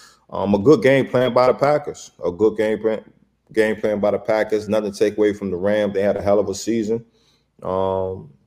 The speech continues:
but it was a, it was just a tough go. And then I seen this morning where Coach McVay said, you know, everybody is being critiqued, in-,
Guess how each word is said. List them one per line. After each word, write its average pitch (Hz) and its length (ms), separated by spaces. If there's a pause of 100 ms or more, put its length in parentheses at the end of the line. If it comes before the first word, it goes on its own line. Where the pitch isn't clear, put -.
(200)
but 92 140
it 104 60
was 110 220
a, 104 100 (120)
it 101 100
was 107 120
just 101 200
a 101 60
tough 104 300
go. 113 300
And 87 100
then 101 320
I 87 80
seen 107 240
this 98 180
morning 120 360
where 101 320 (320)
Coach 95 240
McVay 98 360
said, 98 220
you 98 60
know, 98 140
everybody 101 920 (1080)
is 87 100
being 101 300
critiqued, 98 420
in-, 87 160